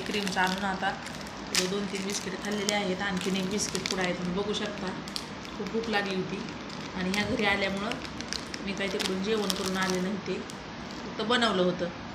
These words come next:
हो का, तर बिस्किट ही क्रीमची खूप छान लागतात, पण मला ते काळी क्रीमची बिस्किटं खूप आवडतात, हे जास्त आवडत नाही.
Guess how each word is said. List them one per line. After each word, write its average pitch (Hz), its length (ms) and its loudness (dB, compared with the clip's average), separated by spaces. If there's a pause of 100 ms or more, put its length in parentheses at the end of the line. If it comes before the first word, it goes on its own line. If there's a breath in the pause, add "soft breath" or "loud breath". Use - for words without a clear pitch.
(1300)
हो 190 80 0
का, 185 260 0
तर 185 140 -2
बिस्किट 196 320 -2
ही 196 140 -2
क्रीमची 208 380 0
खूप - 240 -2
छान 240 180 6
लागतात, 208 300 6 (120)
पण 196 100 0
मला 196 240 2
ते 196 60 2 (100)
काळी 214 200 10 (100)
क्रीमची 190 280 0
बिस्किटं 180 380 0
खूप 202 140 0
आवडतात, 185 680 4 (300)
हे 190 80 2
जास्त 208 280 4
आवडत 185 340 4
नाही. 165 120 -4